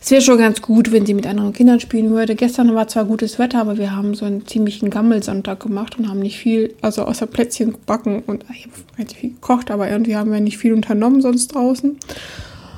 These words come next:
Dafür sind die heute im Garten unterwegs und ich habe ein bisschen die Möglichkeit, in mein Mikro reinzuquatschen. Ja, was ist denn sonst alles passiert in letzter Zeit? Ich habe es gesehen, das letzte Mal habe ich irgendwie am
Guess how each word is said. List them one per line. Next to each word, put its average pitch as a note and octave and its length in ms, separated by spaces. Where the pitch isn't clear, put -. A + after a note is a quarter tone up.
Dafür A#3+ 220
sind A#3 160
die A3 100
heute B3 300
im A#3 100
Garten A#3+ 320
unterwegs A3 460
und A3 80
ich A#3 100
habe A3 140
ein G#3 80
bisschen G#3 240
die G#3 80
Möglichkeit, G#3 560
in G3+ 60
mein G#3+ 140
Mikro G#3+ 280
reinzuquatschen. A#3 760
Ja, C#4 260
was B3 120
ist - 160
denn A#3 80
sonst A#3 180
alles A3+ 160
passiert D4 400
in G3 160
letzter G3 260
Zeit? G3 320
Ich - 120
habe A3 120
es G#3+ 160
gesehen, A#3 200
das A3 100
letzte A#3 260
Mal A3 180
habe A3+ 140
ich A#3 100
irgendwie A3 300
am G3+ 240